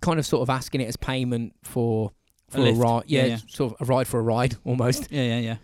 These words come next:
Speaker 1: It's the, uh, <laughs> yeah, the ride scheme. Let's call it that.
Speaker 2: The ride scheme.
Speaker 1: Um, but he didn't seem, Robert Rhodes didn't seem to be bothered. He seemed sound, a nice fella, didn't do anything, didn't try and touch her.
Speaker 2: Okay.
Speaker 1: His, his cab was neat and t-, she was like, "He's all right, this fella is. He seems
Speaker 2: Yeah.
Speaker 1: sound."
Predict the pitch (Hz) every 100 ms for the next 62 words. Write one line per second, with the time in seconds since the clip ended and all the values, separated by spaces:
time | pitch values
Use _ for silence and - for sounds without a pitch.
0 | _ - 135 123 113 127 147 143 147 -
1 | - - 120 120 135 - 131 131 131 117
2 | - - 120 - 123 123 110 117 131 113
3 | 127 135 - - 127 127 - - 123 131
4 | 123 127 - - 156 170 180 233 208 208
5 | 165 123 135 151 143 139 120 156 147 127
6 | 147 131 120 110 120 165 175 - _ 143
7 | - 185 - 151 175 196 - 156 156 147
8 | - 147 156 147 165 143 143 156 151 151
9 | 156 147 147 139 127 - - - - -
10 | 165 139 135 135 - 151 127 156 - -
11 | 135 131 - 135 127 135 147 135 139 131
12 | 107 123 - - 165 160 196 190 196 233
13 | - - 98 87 98 117 - - 139 131
14 | 135 - 139 165 202 208